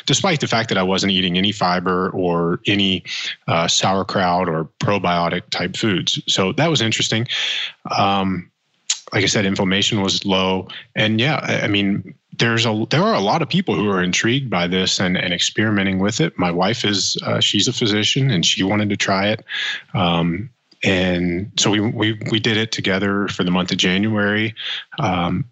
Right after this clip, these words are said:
I am doing it again. I'm probably, it's probably been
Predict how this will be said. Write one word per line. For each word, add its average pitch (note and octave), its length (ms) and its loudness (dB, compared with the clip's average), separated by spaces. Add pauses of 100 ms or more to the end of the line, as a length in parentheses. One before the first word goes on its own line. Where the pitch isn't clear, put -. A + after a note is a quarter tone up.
(360)
I C3+ 540 2
am A2+ 160 2
doing A2+ 240 0
it A2 100 0
again. A2 520 0
I'm F#2+ 340 0
probably, G2 880 0
it's A2+ 100 0
probably C#3 280 0
been G2 320 0